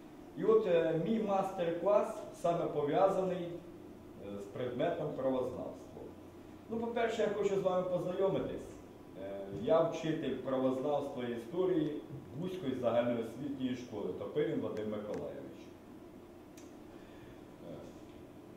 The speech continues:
всі ці зміни, про які я сказав,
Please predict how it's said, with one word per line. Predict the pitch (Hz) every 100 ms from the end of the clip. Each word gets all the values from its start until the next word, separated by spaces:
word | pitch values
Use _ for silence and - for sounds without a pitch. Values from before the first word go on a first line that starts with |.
| - - - - - - - - -
всі | -
ці | 262 254 247
зміни, | - - 139 -
про | 165
які | 151 135 143
я | 135 127
сказав, | - 127 - - -